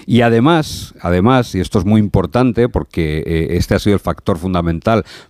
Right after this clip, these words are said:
para esta red, no solo para esta chica primera denunciante, sino para el resto, eh, José Manuel es un tipo con una habilidad sorprendente para muni-, manipular a las mujeres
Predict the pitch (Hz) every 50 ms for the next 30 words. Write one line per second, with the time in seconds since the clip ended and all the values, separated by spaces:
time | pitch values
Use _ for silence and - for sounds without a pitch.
0 | _ _ 90 85 82 80 80 85 85 - - 110 104 92 92 113 135 139 - -
1 | 87 87 - - 101 92 80 - 87 87 - - - 87 - - 101 - 92 87
2 | - 87 90 87 87 87 85 - - 110 104 90 - 87 80 76 82 78 76 78
3 | 82 104 113 - - 113 117 - - - - - - - - - - 87 90 -
4 | - 95 101 104 104 104 107 117 131 139 139 127 - 123 113 110 - 139 139 -
5 | 135 135 123 - 113 101 107 117 120 117 110 110 104 107 104 107 117 117 - -
6 | 110 101 85 - 101 98 92 95 98 120 123 120 - - 123 117 - - 107 98
7 | 95 92 92 95 95 92 92 90 - 92 90 90 90 90 85 76 92 95 104 113
8 | 123 123 117 101 107 101 92 - - 117 113 120 123